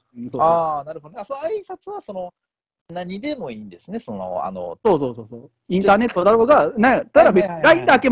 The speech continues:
Speaker 1: ましておめでとうってやってたら言わへんし。
Speaker 2: あ、なるほどね。あ、なんか、それやったら、まあ、納得いくかな。
Speaker 1: うん。今年初のコンタクトの時は絶対明けましておめでとうって何月でも言う、俺は。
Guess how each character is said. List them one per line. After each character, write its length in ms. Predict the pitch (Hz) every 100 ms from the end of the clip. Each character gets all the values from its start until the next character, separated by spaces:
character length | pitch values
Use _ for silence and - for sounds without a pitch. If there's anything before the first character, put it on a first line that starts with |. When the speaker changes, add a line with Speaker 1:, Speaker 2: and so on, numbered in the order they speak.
| 262
Speaker 1:
ま 60 | 269
し 100 | -
て 80 | 185
お 100 | 175
め 100 | 180
で 60 |
と 100 | 190
う 20 | 180
っ 40 |
て 80 | 170
や 60 |
っ 40 | 175
て 100 | 185
た 80 | 262
ら 140 | 226
言 100 | 151
わ 120 | 139
へ 60 | 123
ん 80 | 120
し。 240 | 285 - -
Speaker 2:
あ、 140 | 196 _ _ -
な 220 | 143 220
る 100 | 285
ほ 180 | 277 262
ど 120 | 254
ね。 100 | 247
あ、 140 | 208
な 100 | 151
ん 40 | 151
か、 80 | -
そ 260 | - 415
れ 80 | 427
や 140 | 381
っ 60 | 143 -
た 80 |
ら、 120 | 269 131
ま 160 | 139
あ、 40 | 110
納 140 | 123 _
得 220 | 139 -
い 80 | 123
く 80 | -
か 140 | -
な。 200 | - 220 - _ _ _
Speaker 1:
う 40 | -
ん。 200 | 117 131 _ _
今 140 | - -
年 240 | 392 -
初 240 | - 349 294
の 120 | 208
コ 120 | 254
ン 80 | 226
タ 100 | 190
ク 80 | 170
ト 80 | 175
の 100 | 180
時 160 | 226
は 100 | 240
絶 180 | 202 226
対 140 | - 175
明 40 |
け 80 | 175
ま 100 | 175
し 60 | -
て 60 |
お 40 | 143
め 100 | 143
で 80 |
と 80 | 143
う 40 | 139
っ 20 |
て 80 | 156
何 180 | 151 165
月 180 | 147
で 100 | 170
も 80 | 147
言 100 | 120
う、 80 | 120
俺 100 |
は。 100 | 123